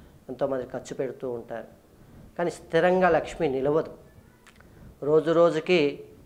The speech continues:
ఎంత సంపాదించినా ఇంకా రుణ బాధలతో మనం ఇబ్బంది పడుతూ ఉంటాం.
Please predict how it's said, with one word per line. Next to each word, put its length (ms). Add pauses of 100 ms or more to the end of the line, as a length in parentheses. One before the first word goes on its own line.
(140)
ఎంత 180
సంపాదించినా 800
ఇంకా 440
రుణ 220
బాధలతో 580
మనం 320
ఇబ్బంది 340
పడుతూ 320
ఉంటాం. 360